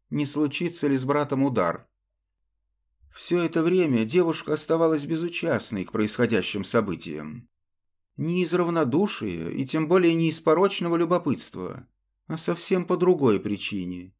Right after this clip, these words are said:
Она осознавала каждое произнесённое слово, внимательно следила за каждым жестом, но совсем не могла пошевелиться.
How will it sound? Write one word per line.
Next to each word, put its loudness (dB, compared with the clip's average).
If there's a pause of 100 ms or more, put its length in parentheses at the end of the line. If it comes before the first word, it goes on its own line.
(760)
Она -6
осознавала 2
каждое -2
произнесённое 0
слово, -6 (460)
внимательно 0
следила 2
за 0
каждым 0
жестом, -2 (580)
но -6
совсем -2
не -2
могла 0
пошевелиться. -6